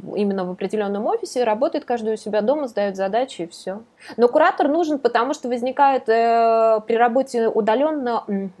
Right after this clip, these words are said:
иногда и технические проблемы, особенно с три дэ. С два дэ это всё это намного проще, а с три дэ, то есть, есть, конечно, свои проблемы, потому что мы там сейчас используем и U S D, который там накладывает свои особенности на производство.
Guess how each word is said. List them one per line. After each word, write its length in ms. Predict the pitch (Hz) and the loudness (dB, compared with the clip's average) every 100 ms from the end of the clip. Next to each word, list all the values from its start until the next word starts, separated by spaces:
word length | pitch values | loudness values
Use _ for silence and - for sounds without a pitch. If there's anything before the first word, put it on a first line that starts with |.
| _ | _
иногда 340 | 220 214 214 247 | -2 -2 2 2
и 140 | 233 | 2
технические 580 | 208 226 254 - - 190 | -4 -4 -6 -6 -6 -2
проблемы, 420 | 220 233 359 311 | 0 2 2 0
особенно 400 | 208 233 202 202 | 0 0 0 -2
с 60 | 208 | -2
три 180 | 226 | -2
дэ. 160 | 202 185 | 0 0
С 40 | |
два 180 | 170 196 | 2 0
дэ 100 | 226 | 2
это 140 | 233 208 | 0 -2
всё 160 | - | -2
это 140 | 208 214 | -2 -2
намного 320 | 220 220 220 | -4 -2 -2
проще, 540 | - 214 494 - 175 - - - 269 | 0 0 0 -4 -10 -12 -20 -16 -2
а 280 | 196 190 | 2 2
с 80 | 190 | 0
три 180 | - 208 | -4 -4
дэ, 240 | 214 302 | 2 2
то 120 | 320 226 | 2 0
есть, 200 | 214 202 | 0 -4
есть, 320 | 208 226 208 | 0 0 0
конечно, 380 | 190 180 175 180 | -4 -4 -6 -6
свои 180 | 190 185 | -2 -2
проблемы, 440 | 196 202 302 349 | -2 -2 0 -2
потому 260 | 330 202 196 | -2 -4 -4
что 140 | - | -6
мы 160 | 196 196 | -6 -4
там 200 | 175 170 | -6 -6
сейчас 420 | 196 - 185 180 | -10 -6 -6 -4
используем 520 | 180 - 190 180 180 | -8 -6 -6 -4 -6
и 100 | - | -4
U 260 | 202 202 208 | -4 -2 -2
S 140 | 208 | -2
D, 180 | 214 339 | 0 0
который 460 | 349 277 294 277 262 | 2 0 2 2 2
там 180 | 247 240 | 2 0
накладывает 520 | 240 254 233 220 214 | 0 2 2 2 -2
свои 180 | 220 214 | 0 0
особенности 920 | 214 - 220 196 196 196 - 190 196 - _ _ _ _ - | 0 0 0 0 -4 -8 -8 -8 -8 -12 _ _ _ _ -4
на 140 | 185 | -2
производство. 800 | 185 185 185 190 180 175 - 170 | 2 0 0 -2 -2 -4 -8 -8